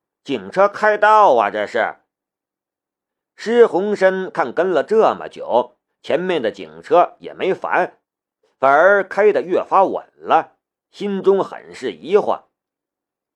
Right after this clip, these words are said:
前方开车的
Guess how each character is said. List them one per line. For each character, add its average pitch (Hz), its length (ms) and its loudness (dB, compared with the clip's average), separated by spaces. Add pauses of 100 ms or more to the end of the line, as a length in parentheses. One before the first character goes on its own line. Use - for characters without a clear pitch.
(800)
前 233 320 4
方 214 220 2
开 214 280 2
车 214 380 2
的 95 240 -6